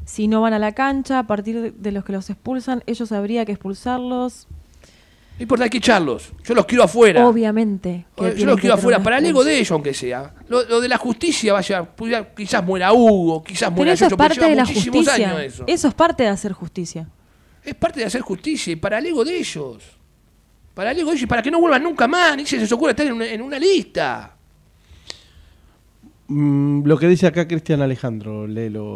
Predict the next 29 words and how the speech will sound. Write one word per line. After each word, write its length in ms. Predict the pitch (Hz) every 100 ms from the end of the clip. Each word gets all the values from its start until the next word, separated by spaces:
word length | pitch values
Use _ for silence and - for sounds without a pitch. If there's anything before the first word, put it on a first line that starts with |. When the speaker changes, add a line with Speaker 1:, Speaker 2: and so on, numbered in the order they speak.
| 101 101 110 110
Speaker 3:
Ornella, 360 | 110 117 110
que 80 | 104
vos 160 | 110 113
tenés 680 | 113 110 104 98 - - _ _ _ _ _
Speaker 1:
Cristian, 400 | 247 240 240 226
¿desde 100 | 127
Speaker 3:
buena 200 | 143 139
Speaker 1:
que 40 |
Speaker 3:
vista 240 | 147 156 147
y 20 |
buena 220 | 139 131
Speaker 1:
llegó 120 | 127 117
Speaker 3:
voz. 80 | 233
Speaker 1:
esta 120 | 247
dirigencia? 560 | 220 226 269 339 285
Speaker 3:
Sí. 280 | 202 - 107 - _ _ _ _ _
Speaker 1:
"Desde 180 | - 208
que 80 | 208
llegó 180 | 208 262
esta 180 | 294 285
dirigencia 720 | 285 294 262 285 302 - 302 302
aumentó 480 | 220 214 220 233
tres 340 | 233 - 294 285
veces 300 | 294 277 262
la 120 | 208
cuota, 380 | 190 269 269 302
aumentó 540 | 294 208 196 185 190 185
los 180 | 185 202
abonos, 580 | 202 285 294 285 294